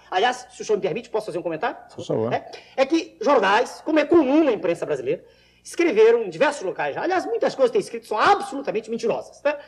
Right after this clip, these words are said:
Speaker 1: Mas agora a última foi pior. Disseram que eu tinha, porque eu tinha sido contratado, eu era empregado da S B T, e que eu ia entregar minha candidatura. Isso é um absurdo. Isso é uma mentira. A palavra que todo mundo usa, uma falácia. Eu entrei no processo sozinho,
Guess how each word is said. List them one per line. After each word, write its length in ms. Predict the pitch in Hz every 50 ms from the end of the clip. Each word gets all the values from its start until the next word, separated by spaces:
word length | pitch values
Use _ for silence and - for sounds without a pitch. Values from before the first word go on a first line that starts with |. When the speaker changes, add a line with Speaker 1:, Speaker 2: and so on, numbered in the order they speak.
| - - - _ _ - - -
Speaker 1:
Mas 180 | 349 359 349
agora 240 | 349 330 269 311 302
a 40 | 277
última 220 | 294 330 - 302
foi 120 | - - 302
pior. 180 | - 202 165
Disseram 240 | 160 - 285 311 285
que 80 | 294 226
eu 60 | 202
tinha, 280 | - - 254 247 226 196
porque 280 | - - 226 - 240
eu 40 | 233
tinha 140 | 226 226 -
sido 160 | - 202 -
contratado, 580 | - 302 370 285 294 233 202 - 240 254 262 254
eu 40 |
era 100 | 262 269
empregado 500 | 254 208 262 226 - 185 190 196 190 165
da 60 | - 170
S 140 | 160 -
B 100 | 151 147
T, 220 | - - 240 262 - - - -
e 60 | 330 -
que 100 | 294 277
eu 60 | 269
ia 100 | 254 262
entregar 340 | 247 - 220 - 185 180 196
minha 120 | 185 175
candidatura. 340 | - 180 156 151 - - 110
Isso 100 | - -
é 40 | 233
um 20 |
absurdo. 380 | - - - - 117 110 - _ _ _ _ _ _ _ _ _
Isso 140 | _ - -
é 20 | 196
uma 40 | 202
mentira. 480 | 185 160 - - - 151 170 196 208 - _ _ _ _ _ _ _
A 80 | - 160
palavra 320 | - 180 160 175 160 156
que 60 | - -
todo 100 | 190 156
mundo 100 | 151 139
usa, 100 | 151 202
uma 60 | -
falácia. 480 | - 202 165 165 - - - - - - - - - - - - - _ _ -
Eu 100 | 262 277
entrei 460 | 269 254 - - 233 220 214 214 208
no 160 | 180 190 180 180
processo 480 | - 180 160 - - 202 - - -
sozinho, 580 | - - 381 359 - - 214 233 226 240 254